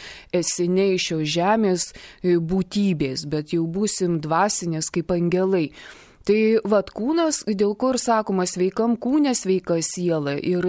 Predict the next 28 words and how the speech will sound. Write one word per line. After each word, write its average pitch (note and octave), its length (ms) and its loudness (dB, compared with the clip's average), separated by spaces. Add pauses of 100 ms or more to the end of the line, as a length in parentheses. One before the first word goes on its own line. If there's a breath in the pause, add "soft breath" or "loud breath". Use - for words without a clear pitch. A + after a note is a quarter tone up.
(120)
sveika F#3 480 -2
siela C4 480 0
greičiausiai F3+ 760 0 (420 loud breath)
ir G3 320 4 (120)
suteikia A#3 520 0
tokį F#3+ 320 -2
sveiką F3+ 560 0 (100)
požiūrį F#3 520 2 (100)
į A3 160 2
kūną, B3+ 480 2
kad E3+ 160 -4
nereikia F#3 480 0
jo F#3 340 -2 (380 loud breath)
visiškai F3+ 480 -2
užmušinėt F3+ 800 0
savyje, A3+ 480 0
bet F3+ 160 -2
nereikia F3 520 0
jį F3 200 -2
laikyt F#3 560 -2 (220 loud breath)
stabu. G#3+ 640 0 (160)
Nereikia F#3 500 0
jo G3 160 0
garbint, F#3+ 640 0
e, E3 200 0
kaip E3 280 -2
dievo. D#3+ 440 0
Vienas F3+ 520 -2